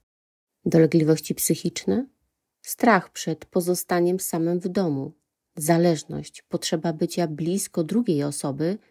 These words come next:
włącznie z potrzebą wspólnego spania w nocy. Reagowanie krzykiem, płaczem, agresją bez wyraźnego powodu. Lęk przed powrotem do przedszkola czy szkoły.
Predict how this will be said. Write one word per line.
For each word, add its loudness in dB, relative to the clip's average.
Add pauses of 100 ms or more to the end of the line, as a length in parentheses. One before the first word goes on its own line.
(180)
włącznie 0
z -10
potrzebą -4
wspólnego 0
spania 0
w -6
nocy. -6 (840)
Reagowanie 4
krzykiem, -2 (180)
płaczem, -2 (500)
agresją 0
bez 2
wyraźnego -2
powodu. -6 (760)
Lęk 4
przed -4
powrotem 2
do 2
przedszkola -4
czy -8
szkoły. -2